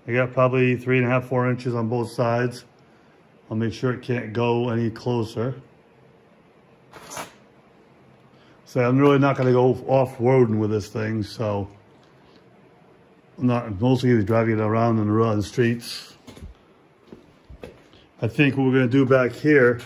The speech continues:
is I'm gonna cut some more of this out and put a fuel cell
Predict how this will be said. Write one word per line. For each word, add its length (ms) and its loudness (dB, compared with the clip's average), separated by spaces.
is 300 4
I'm 120 4
gonna 120 4
cut 240 0
some 160 -6
more 180 4
of 100 4
this 200 2
out 240 4
and 140 -10
put 160 2
a 20 -2
fuel 300 2
cell 500 -2